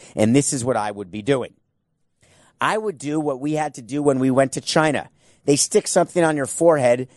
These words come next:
that takes your temperature. If you have a certain temperature,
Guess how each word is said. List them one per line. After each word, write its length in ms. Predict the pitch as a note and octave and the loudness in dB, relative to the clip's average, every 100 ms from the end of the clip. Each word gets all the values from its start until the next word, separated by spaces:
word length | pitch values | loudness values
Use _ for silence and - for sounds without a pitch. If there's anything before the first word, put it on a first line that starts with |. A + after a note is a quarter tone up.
| _ | _
that 140 | C3 - | -4 2
takes 320 | E3 E3 - | 2 2 -2
your 100 | C3 | -8
temperature. 640 | - E3 - G#2+ G#2 G2+ - - | -2 -2 -2 -6 -4 -4 -4 -8
If 140 | B2+ | 0
you 80 | C#3+ | 4
have 140 | F#3+ F3+ | 4 0
a 20 | |
certain 400 | - F3 F3 D#3 | -2 0 0 -2
temperature, 580 | E3+ E3 C#3 - C3+ | 0 2 0 2 2